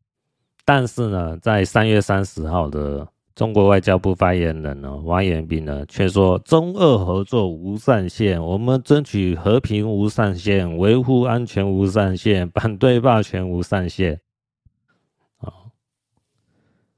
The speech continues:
然后后面这一句，“中俄关系不结盟、不对抗、不针对第三方”，这个是屁话啦，哦，这个是讲给美国听的，但是是屁话。重-，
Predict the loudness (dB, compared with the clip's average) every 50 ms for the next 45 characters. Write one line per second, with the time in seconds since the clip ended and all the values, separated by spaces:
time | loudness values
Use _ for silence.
0 | _ _ _ _ _ -6 -4 0 2 4 4 4 4 4 4 2 2 2 0 -2
1 | -4 -6 -6 -4 -2 -2 -2 -2 -4 -4 -4 -2 -2 -2 -4 _ _ _ _ _
2 | _ _ 0 2 2 4 4 2 0 0 0 -2 -2 -2 -2 -2 -2 -2 -2 -2
3 | -2 -2 -2 0 0 0 0 0 -2 -2 -2 -2 -2 -4 -2 0 2 0 0 0
4 | 0 -2 -2 -2 -2 -4 -4 -4 -4 0 -2 -2 0 0 0 0 0 -2 -6 -4
5 | -4 -6 -6 -4 -6 -8 -8 -10 _ -2 0 0 2 0 -2 -4 -2 -4 -2 0
6 | 0 0 -2 -2 -4 -10 -14 -12 -12 -10 -10 -10 -12 -10 -10 -4 -2 -2 -2 -2
7 | -2 -6 -4 -2 -2 -2 -2 0 -2 -2 0 0 -2 -4 -2 -2 -2 -2 -2 -4
8 | -6 -8 -6 -6 -8 -10 -10 -6 -4 -4 -2 -2 -2 -2 -4 -6 -6 -8 -10 -10
9 | -8 -6 -6 -4 -4 -2 -4 -4 -4 -6 -10 -18 _ _ _ _ _ _ _ _
10 | _ _ -2 0 0 0